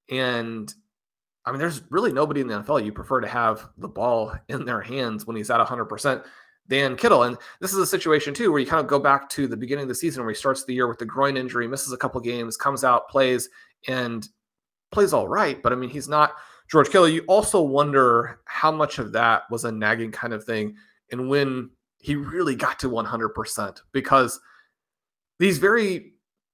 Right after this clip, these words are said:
top players are able to play and play effectively when they're not a hundred percent. We know that as you move through an N F L season, very few players are actually playing at a hundred percent.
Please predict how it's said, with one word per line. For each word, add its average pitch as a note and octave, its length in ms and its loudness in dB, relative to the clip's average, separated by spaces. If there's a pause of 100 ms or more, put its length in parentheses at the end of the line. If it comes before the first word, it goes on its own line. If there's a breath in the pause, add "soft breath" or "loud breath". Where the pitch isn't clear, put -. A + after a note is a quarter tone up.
(340)
top - 340 2
players A#2+ 460 -4
are B2 160 0
able D#3+ 180 -2
to D3+ 80 -4
play C#3 240 0
and A#2 100 -6
play B2 180 -2
effectively B2 480 -2
when A2 140 -2
they're G2+ 120 -6
not E3 160 6
a D3+ 40 4
hundred C3+ 200 0
percent. A#2+ 280 -4
We A#2+ 100 -6
know B2 160 2
that A#2+ 120 0
as A2+ 240 -4
you A2+ 80 -8
move B2 180 -6
through A#2 120 -4
an A2 60 -6
N G#2+ 60 -10
F - 60 -16
L G2+ 80 -6
season, B2+ 340 -6
very G2 220 -8
few A#3 200 0
players A2+ 500 2 (160)
are A#2 120 4
actually - 420 0
playing F3+ 300 -2
at C3 60 4
a A#2+ 40 0
hundred B2 180 -2
percent. A2+ 340 -2